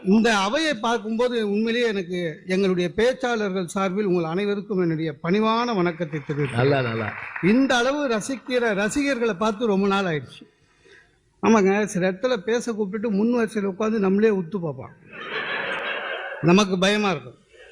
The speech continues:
Speaker 1: பட்டன் கிட்டன் போடாம வந்துட்டோமோ. இந்த மாதிரி ரசிப்புக்கு என்னுடைய நன்றி. நல்ல தலைப்பு, சகோதரி நல்லா பேசுனாங்க. நல்லது பாருங்க, நல்லது பாருங்கன்னு. எங்களுக்கு ஊடகம் மேல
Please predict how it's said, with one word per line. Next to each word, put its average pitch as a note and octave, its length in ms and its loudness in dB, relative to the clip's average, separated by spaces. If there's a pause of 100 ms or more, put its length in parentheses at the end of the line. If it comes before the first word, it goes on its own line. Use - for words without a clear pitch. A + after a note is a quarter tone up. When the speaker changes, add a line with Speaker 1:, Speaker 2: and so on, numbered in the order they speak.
(180)
Speaker 1:
பட்டன் F3+ 300 4
கிட்டன் F#3 340 0
போடாம F3 320 0
வந்துட்டோமோ. C#3 480 -4 (2250)
இந்த G#3+ 320 6
மாதிரி G#3+ 340 2
ரசிப்புக்கு G3+ 520 -2
என்னுடைய F3 360 0
நன்றி. F#3 400 -2
நல்ல F#3+ 280 0
தலைப்பு, G3 720 0 (400)
சகோதரி G#3+ 540 2
நல்லா G#3 280 -2
பேசுனாங்க. F#3+ 760 -4 (320)
நல்லது B3 380 4
பாருங்க, A3+ 300 0
நல்லது A3+ 320 0
பாருங்கன்னு. F#3+ 520 -4
எங்களுக்கு G3 640 0
ஊடகம் A#3+ 220 0
மேல G3+ 500 -4